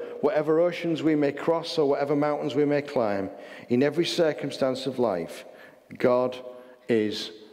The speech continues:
the same and does not change. And because of that, we trust.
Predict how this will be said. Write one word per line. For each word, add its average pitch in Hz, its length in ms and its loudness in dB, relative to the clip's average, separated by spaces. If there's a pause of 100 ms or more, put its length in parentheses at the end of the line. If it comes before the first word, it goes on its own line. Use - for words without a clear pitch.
(140)
the 113 80 -2
same 90 400 0 (440)
and 104 160 0
does 98 160 -6
not 101 200 0
change. 78 560 -4 (840)
And 110 140 4
because 113 340 0
of 131 140 2
that, 78 260 -4 (1160)
we 107 160 2
trust. - 540 -2